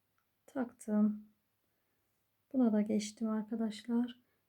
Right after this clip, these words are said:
Kaydırarak bu tarafa çıktım. Tekrar halkanın içerisine geçtim yeşilin. Çıktım.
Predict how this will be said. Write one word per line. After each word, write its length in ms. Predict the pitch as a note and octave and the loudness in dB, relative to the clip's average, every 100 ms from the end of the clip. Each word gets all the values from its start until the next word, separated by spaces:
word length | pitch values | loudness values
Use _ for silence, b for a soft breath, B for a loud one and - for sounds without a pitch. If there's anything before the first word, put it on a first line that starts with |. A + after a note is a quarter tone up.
| _ | _
Kaydırarak 680 | - D4 A#3+ A#3 A3+ A#3+ A#3+ | -2 2 6 6 6 2 -2
bu 60 | |
tarafa 540 | A#3 A3 G#3+ A3 A#3+ A#3+ _ | -2 0 0 0 0 -2 _
çıktım. 540 | - A#3 - G#3 G#3 - _ _ _ _ | -14 -14 -6 -6 -6 -12 _ _ _ _
Tekrar 360 | - C#4+ D4 B3 | -10 -4 2 4
halkanın 400 | A3+ G#3+ A3 G#3+ | 4 2 2 2
içerisine 440 | G#3 A3 G#3 A3 | 2 -4 -4 -4
geçtim 420 | G#3 G#3 - A3 G#3 | -4 -6 -8 0 0
yeşilin. 720 | G3+ - G#3+ G#3+ A#3+ A#3+ _ _ _ _ _ _ _ _ | 0 -2 0 2 2 0 _ _ _ _ _ _ _ _
Çıktım. 720 | - A#3 - - B3 B3 - | -8 -8 -8 -2 0 0 -2